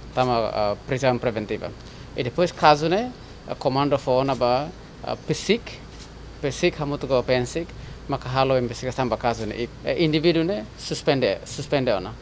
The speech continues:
Ne, tuir, tuir lei, eh, eh, polisial niang. Ne, portanto, nia suspende ona. Ne, be ita heng, eh, proses investigação, né? Nia resultado atu sansa. E processo, né, tem que, processo rua,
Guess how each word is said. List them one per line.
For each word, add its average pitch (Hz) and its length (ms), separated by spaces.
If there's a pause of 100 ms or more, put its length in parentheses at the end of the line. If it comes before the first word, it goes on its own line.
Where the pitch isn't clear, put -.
Ne, 139 120
tuir, 123 340 (240)
tuir 135 180
lei, 127 400
eh, 107 400 (300)
eh, - 140
polisial 123 340
niang. 107 240
Ne, 123 80
portanto, 123 300
nia 135 360
suspende 127 480
ona. 95 160 (220)
Ne, 156 80
be 170 80
ita 151 140
heng, 143 340 (460)
eh, 117 380 (560)
proses 151 340
investigação, 139 560
né? 156 100 (420)
Nia 139 160
resultado 127 400
atu 120 160
sansa. 135 440
E 180 100
processo, 226 400
né, 269 180
tem 233 160
que, 240 100 (180)
processo 214 360
rua, 151 340